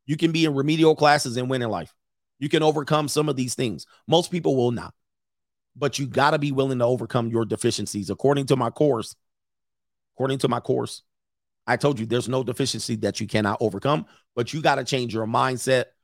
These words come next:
a hundred and eighty degrees. We got Eli. What's up from Jacksonville for the coffee fund? Thank you for staying on the ball, showing us and showing out. On my way with help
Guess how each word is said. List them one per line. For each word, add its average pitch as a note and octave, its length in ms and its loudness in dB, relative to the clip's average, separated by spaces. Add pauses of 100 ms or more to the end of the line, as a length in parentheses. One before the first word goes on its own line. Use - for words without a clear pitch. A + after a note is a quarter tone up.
(540)
a A#2+ 60 2
hundred C3 300 2
and B2 120 0
eighty A2+ 220 0
degrees. F2+ 520 -6 (1800)
We D3 80 -2
got C3 240 2 (300)
Eli. C#3+ 400 2
What's C#3+ 200 0
up D#3+ 140 2
from D3 220 -2
Jacksonville A#2+ 840 0
for - 120 -2
the A#2 100 -4
coffee C3+ 340 2
fund? C3+ 380 -2 (260)
Thank C#3+ 220 0
you C3 60 -4
for F#2 140 -6
staying A#2+ 580 -2 (340)
on C#3+ 200 4
the B2+ 140 2
ball, C3+ 580 6 (220)
showing D3 460 2
us B2 240 0
and A#2+ 100 -2
showing C3+ 320 2
out. D#3 200 2 (380)
On D3+ 160 4
my D3+ 160 6
way D3+ 380 0 (420)
with D3+ 200 -2 (260)
help D3 260 4